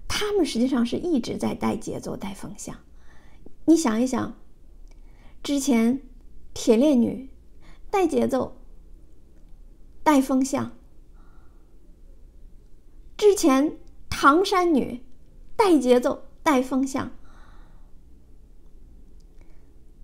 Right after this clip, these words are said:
铁链女给你带到小花梅那儿去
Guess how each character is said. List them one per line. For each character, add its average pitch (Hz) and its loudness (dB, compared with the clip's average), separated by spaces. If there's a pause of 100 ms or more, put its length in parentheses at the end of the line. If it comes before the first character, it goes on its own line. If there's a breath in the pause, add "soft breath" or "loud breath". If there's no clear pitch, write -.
(800)
铁 339 0
链 381 4
女 302 4
给 302 2
你 294 2
带 311 2
到 262 2
小 226 -2
花 285 -2
梅 226 -2
那 254 0
儿 233 -4
去 - -16